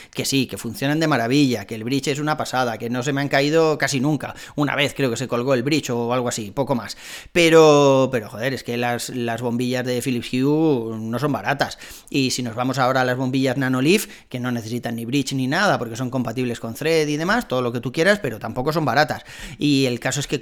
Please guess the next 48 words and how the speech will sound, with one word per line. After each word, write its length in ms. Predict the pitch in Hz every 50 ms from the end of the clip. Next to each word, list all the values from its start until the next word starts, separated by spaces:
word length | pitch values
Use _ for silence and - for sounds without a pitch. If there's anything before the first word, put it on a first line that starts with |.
| - -
si 140 | - - 131
montas 320 | 131 131 131 139 - -
un 60 | 143
Shelly 320 | 127 - 180 180 165 131 117
detrás 340 | 113 110 110 120 120 113
del 140 | 135 127 127
interruptor 520 | 131 127 143 135 143 131 - 190 214 233 233 - - - - _ _
o 120 | 139 135
en 100 | 131 131
una 160 | 123 120 120
caja 240 | - 123 117 - 123
de 100 | 123 123
registro, 500 | 135 139 - 190 185 - - 208 226 233 - - - -
puedes 240 | - 143 135 127 -
ut-, 80 | 135 -
seguir 300 | - 139 123 127 139 143
utilizando 520 | 139 135 143 139 131 170 175 170 143 120
bombillas 440 | 110 113 107 110 120 127 131 127 156
normales 500 | 151 139 160 185 190 196 208 240 240 - - - -
y 160 | - 165 196
automatizar 680 | 180 143 139 135 139 123 120 117 113 117 - - 123 143
el 100 | 156 160
encendido 400 | 147 123 - 123 113 117 131 147
y 60 | 160 147
apagado. 420 | 127 - 110 110 104 101 80 - - - - - - - _ 160
Es 100 | 156 151
verdad 260 | 160 156 160 170 165
que 120 | 185 175
no 100 | 170 165
tienes 300 | 165 175 170 160 147 -
cosas 320 | - 160 - 196 190 - -
como, 580 | 170 165 170 185 190 196 202 196 180 147 135
eh, 300 | 131 123 120 120 117 113 110
pues, 220 | 117 113 104 107
pues 160 | 120 120 113
eso, 200 | 139 117 117 107
el 140 | 107 113 -
cambio 240 | - 139 139 135 143
de 80 | 147
intensidad 560 | 143 143 - 147 135 - - 139 135 135 131 123
que 100 | - 131
hago 160 | 117 117 123
yo, 300 | 131 170 190 190 185 185
o 80 | 170
el 100 | 135 117
cambio 280 | - 143 135 127 123 123
de 100 | 120 110
colores 640 | - 117 123 151 170 175 175 180 175 180 180 -